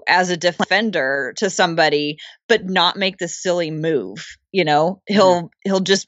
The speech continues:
Speaker 1: he patiently wait, and, you know, he gets steals. He's often, like, you know, the guy who steers somebody into the other player so the other player can get a steal. So he just,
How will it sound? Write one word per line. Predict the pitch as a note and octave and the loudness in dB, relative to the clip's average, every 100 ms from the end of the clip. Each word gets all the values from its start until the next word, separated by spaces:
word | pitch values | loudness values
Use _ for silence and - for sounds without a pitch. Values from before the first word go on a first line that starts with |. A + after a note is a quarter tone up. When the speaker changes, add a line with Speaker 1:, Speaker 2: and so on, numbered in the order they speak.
| - | -12
Speaker 1:
he | F3+ - | -12 -6
patiently | - G#3 G#3 F#3 D#3 F3+ | -4 -2 0 0 0 -2
wait, | D#3 D#3 D#3 - _ | 2 2 2 -2 _
and, | - D3+ D3 C#3+ C#3+ - | -4 -2 -2 -2 -4 -4
you | E3+ | 0
know, | C#3+ | 0
he | D#3 F#3+ | 0 -2
gets | E3+ D3+ - | 0 0 -2
steals. | - A3+ G#3+ G#3 G3+ G3+ - - - - - _ | -2 2 4 4 2 0 -6 -16 -18 -20 -20 _
He's | B3 A#3 | 2 4
often, | - A3 B3 C4 A#3 A3 | 4 4 4 2 2 2
like, | G#3 E3+ D3+ - _ _ _ | 4 2 -2 -20 _ _ _
you | A#3 | 0
know, | G#3 F#3+ | 2 4
the | F#3 | 4
guy | F3+ F3 F3 F3+ F3 - | 4 4 4 2 -2 -8
who | G3+ G#3 F3 E3 D3+ D3 - _ - | -4 -2 -2 -4 -6 -12 -16 _ -18
steers | - - - G#3+ A3 A3 | -12 -8 0 4 2 2
somebody | G3+ F#3+ F#3 F#3+ F#3+ | 0 2 2 2 -2
into | F3+ F3+ | -4 -4
the | E3+ - | -2 0
other | E3+ F3+ F3+ | 0 0 -2
player | G#3 F#3 F#3 F#3 | -4 -2 -2 -2
so | F3 | -2
the | D3+ - | 0 0
other | D3 E3+ | 0 0
player | A3+ G#3 | 2 2
can | A3+ A#3 | 2 2
get | A3+ | 2
a | A3+ | 0
steal. | - A#3+ A#3 A3+ B3+ _ _ - - - - | 0 2 4 4 0 _ _ -20 -20 -20 -8
So | - A3 F#3+ F3 - | 2 4 6 4 -2
he | G3 G3+ | -8 -8
just, | E3 G#3+ C4 - | -2 -2 -2 -8